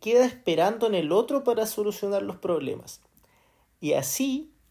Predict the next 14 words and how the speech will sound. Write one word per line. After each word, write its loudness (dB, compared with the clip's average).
haciendo 0
lo 2
que -2
siempre -2
estuvo -4
a -4
tu 6
alcance, 0
vivirás 2
más -4
tranquilo -6
y -6
sin -6
arrepentimiento. -4